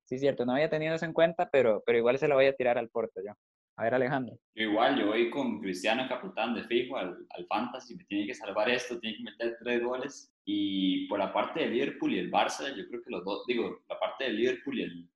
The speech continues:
Speaker 2: París, yo creo que los dos están clasificados. Creo que Luis tiene un poco más de miedo porque Liverpool no está teniendo su mejor temporada, pero yo creo que ya está clasificado. Por la otra serie de, del Dortmund y el Sevilla, voy a dar ahí un, un hot take y voy a decir que este partido se va a ir a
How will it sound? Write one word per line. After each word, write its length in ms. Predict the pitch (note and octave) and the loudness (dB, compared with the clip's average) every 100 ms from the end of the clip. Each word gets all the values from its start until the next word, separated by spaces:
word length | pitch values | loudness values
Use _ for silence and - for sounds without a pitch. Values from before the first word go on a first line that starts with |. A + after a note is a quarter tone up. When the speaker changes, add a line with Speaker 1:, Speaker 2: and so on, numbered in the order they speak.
| _ | _
Speaker 2:
París, 440 | G2 F2+ A#2 A#2 - | -2 2 2 0 -6
yo 100 | F#2+ | -8
creo 160 | - | -8
que 60 | B2 | -10
los 120 | F#2+ | -8
dos 200 | F#2 A2 | -6 -6
están 160 | A#2 A#2+ | -8 -10
clasificados. 1000 | B2+ - F#2 - G2 B2 B2 - - _ | -12 -12 -16 -6 0 0 -2 -10 -16 _
Creo 180 | G2+ G2+ | -10 -2
que 100 | C3+ | 0
Luis 260 | A2 A#2 A2+ | 2 2 2
tiene 180 | A#2+ | -2
un 60 | B2 | 0
poco 200 | B2 A#2+ | -4 -2
más 140 | A#2+ | -2
de 80 | A#2+ | 0
miedo 260 | A2 A#2 B2 | 0 2 2
porque 240 | A#2+ - | 0 -2
Liverpool 720 | F2+ G2 - - A#2+ G2 E2 - - | 0 0 -2 -2 0 0 -4 -8 -8
no 80 | G2 | -8
está 160 | - | -6
teniendo 280 | - A2+ A2+ | 0 2 2
su 80 | A#2+ | 0
mejor 240 | G#2 G2 | 0 -2
temporada, 520 | F#2+ - G#2 G#2 C3 - | -2 -4 2 6 6 4
pero 100 | F2+ | -2
yo 120 | F2+ | -4
creo 160 | F2 G#2 | -4 -10
que 100 | - | -2
ya 80 | F2 | -2
está 160 | - - | 0 -4
clasificado. 640 | G#2+ A2 - - F#2 B2 C3 - - | -4 -8 -14 -4 2 2 2 -8 -2
Por 200 | A2 G2+ | 0 4
la 340 | G#2 G2 G2+ | 4 6 8
otra 220 | G#2+ B2 C3 | 6 4 4
serie 440 | C3 C#3+ D3+ A#2 | 6 8 10 8
de, 220 | F#2 F2+ | 6 4
del 200 | F#2 F#2 | 2 4
Dortmund 360 | G#2+ A#2+ C#3+ C#3+ | 6 6 6 6
y 60 | |
el 80 | A2+ | 6
Sevilla, 440 | G2+ G2 B2 C#3 D3 | 6 6 8 8 6
voy 140 | G#2 | 6
a 80 | G#2+ | 6
dar 180 | A2 A2+ | 6 6
ahí 260 | A2 A#2+ | 6 6
un, 480 | A2 G#2+ A#2 A2 - | 6 4 2 0 -4
un 120 | A2 G#2+ | -8 2
hot 280 | A2+ A2+ - | 2 4 4
take 380 | C3 C#3+ - - | 4 4 0 2
y 60 | |
voy 160 | G2+ G2 | 4 6
a 60 | A2 | 6
decir 280 | G#2+ A2+ | 6 2
que 360 | - B2+ F#2+ - | 4 6 6 2
este 420 | G2 - A#2+ F2+ | -6 -4 -4 -2
partido 520 | A2 G2+ - G#2+ A#2 A#2 | 0 0 0 4 6 4
se 160 | G2 | 2
va 100 | F#2 | 4
a 80 | F#2+ | 4
ir 80 | |
a 80 | G#2+ | 4